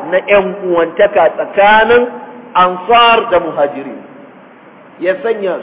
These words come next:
soyayya na alaƙa na ƴan uwantaka. Bi ma'ana, soyayya ta imani takan ɗara soyayya ma ta ƴan uwantaka. Saboda ɗan uwanka a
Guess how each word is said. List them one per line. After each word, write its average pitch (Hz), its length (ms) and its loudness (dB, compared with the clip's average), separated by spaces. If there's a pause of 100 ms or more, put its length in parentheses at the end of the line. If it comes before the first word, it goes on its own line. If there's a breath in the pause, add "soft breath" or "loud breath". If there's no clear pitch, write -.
soyayya 202 600 2
na 208 180 0
alaƙa 208 800 4
na 214 140 0
ƴan 208 260 0 (140)
uwantaka. 170 560 0 (960)
Bi 185 140 0
ma'ana, 240 400 4 (580)
soyayya 269 600 2
ta - 200 -2
imani 262 680 0 (840)
takan 233 480 0
ɗara 240 320 4 (320)
soyayya 208 840 2
ma 226 160 2 (460)
ta 240 120 -4
ƴan 226 240 -2 (140)
uwantaka. 170 520 -4 (460)
Saboda 214 400 2 (640)
ɗan 262 200 2 (120)
uwanka 302 500 2
a 196 200 4